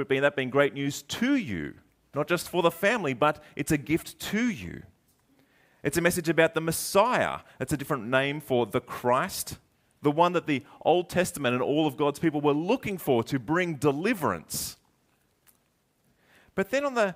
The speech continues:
the tail end of this message, another tension. "For this Messiah, this Christ is the Lord, and this will be a sign for you. You'll find a baby wrapped tightly in cloth and lying in a manger."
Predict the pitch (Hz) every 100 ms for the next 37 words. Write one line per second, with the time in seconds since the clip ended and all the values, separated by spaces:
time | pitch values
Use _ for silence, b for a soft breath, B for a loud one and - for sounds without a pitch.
0 | - - 175 - - 254 220 127 101 -
1 | 107 156 156 180 208 233 - 285 - -
2 | - - _ _ _ _ _ b - 165
3 | 160 233 247 202 208 - - 214 226 151
4 | 196 - 208 196 190 - 214 247 196 151
5 | - b b b 113 123 180 160 139 143
6 | 185 262 220 98 92 151 233 - _ _
7 | _ _ _ _ _ B B - 190 247
8 | 240 220 220 220 240 254 147 151 208 202
9 | 180 208 220 151 135 170 147 147 190 -
10 | - - 175 202 202 - 208 202 - 151
11 | - 139 143 143 151 160 170 123 131 -
12 | 120 120 127 139 147 151 127 95 78 69